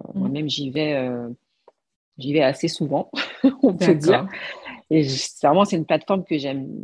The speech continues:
Speaker 2: que j'apprécie puisque je vends aussi de, de mon côté et ça me permet, euh, via le porte-monnaie Vinted, de récupérer ces sous et de me, de m'acheter une nouvelle pièce, par exemple, que j'aurais vue sur Vinted et qui, euh,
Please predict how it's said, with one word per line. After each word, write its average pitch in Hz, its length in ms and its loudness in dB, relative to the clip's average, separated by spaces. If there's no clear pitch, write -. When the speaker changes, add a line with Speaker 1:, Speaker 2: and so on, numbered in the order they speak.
Speaker 2:
que 147 80 -6
j'apprécie 165 500 0
puisque - 340 -6
je 127 200 0
vends 180 480 2
aussi 160 540 -6
de, 127 400 -8
de 123 120 -12
mon 127 140 -6
côté 214 580 0
et 143 160 0
ça - 160 -4
me 139 80 -2
permet, 151 600 0
euh, 127 60 -6
via 151 320 4
le 170 120 6
porte-monnaie 151 460 -2
Vinted, 143 500 -2
de 135 80 -2
récupérer 156 580 0
ces 143 160 -6
sous 208 300 -2
et 175 80 2
de 147 100 -4
me, 139 280 -6
de 127 140 -8
m'acheter 139 360 -2
une 170 80 4
nouvelle 135 240 0
pièce, - 300 -6
par 135 120 -4
exemple, 139 280 -6
que - 120 -12
j'aurais 131 260 -4
vue 175 360 2
sur - 320 -10
Vinted 131 480 -2
et 127 80 -4
qui, 131 360 -4
euh, 120 160 -4